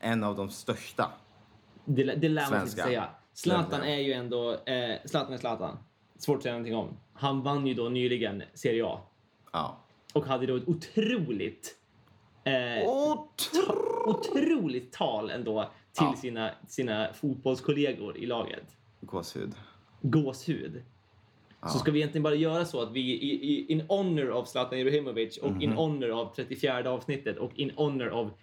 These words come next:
Speaker 2: Kristina Mister, så
Speaker 1: Mhm.
Speaker 2: låter vi våra lyssnare få bara njuta av Zlatans, eh, kulminering i hans tal.
Speaker 1: Men
Speaker 2: Eh.
Speaker 1: s-, ska du på något sätt agera tolk här, eller?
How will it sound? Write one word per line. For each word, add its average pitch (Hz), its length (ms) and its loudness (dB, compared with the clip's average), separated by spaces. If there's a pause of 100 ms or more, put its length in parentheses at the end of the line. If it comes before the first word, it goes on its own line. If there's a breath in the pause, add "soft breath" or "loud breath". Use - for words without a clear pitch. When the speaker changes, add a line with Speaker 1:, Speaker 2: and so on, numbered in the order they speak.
(200 soft breath)
Speaker 2:
Kristina 139 560 0
Mister, 110 600 -2 (480 soft breath)
så - 120 2
Speaker 1:
Mhm. 117 160 2
Speaker 2:
låter 151 420 2
vi 127 60 -4
våra 120 160 -2
lyssnare 123 320 -2
få 117 140 -2
bara 117 180 0
njuta 139 520 0
av 110 60 -4
Zlatans, 113 720 -4 (580)
eh, 131 280 0
kulminering 160 1120 2
i 113 240 -4
hans 120 300 -4
tal. 107 380 0 (420 loud breath)
Speaker 1:
Men 127 220 4
Speaker 2:
Eh. 113 120 2
Speaker 1:
s-, - 160 -2 (320)
ska - 240 -2
du 170 480 0 (260)
på 139 100 -2
något 131 160 2
sätt 101 380 -4
agera 101 320 0
tolk - 460 -6
här, 50 180 -6
eller? 57 280 -6